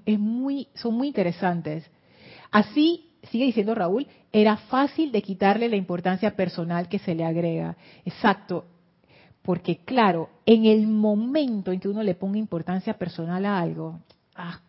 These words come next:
oh, ya, ya, mm, drama, drama coreano, ya, ya la cosa se complicó.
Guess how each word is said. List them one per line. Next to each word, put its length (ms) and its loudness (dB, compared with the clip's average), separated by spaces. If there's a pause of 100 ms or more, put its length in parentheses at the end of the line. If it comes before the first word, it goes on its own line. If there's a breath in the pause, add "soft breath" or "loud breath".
(160)
oh, 580 -14
ya, 540 -4 (140)
ya, 600 2
mm, 640 -4 (1200 soft breath)
drama, 540 2 (760)
drama 340 2
coreano, 440 -4
ya, 140 0
ya 160 6
la 100 8
cosa 160 -2
se 100 -2
complicó. 580 -10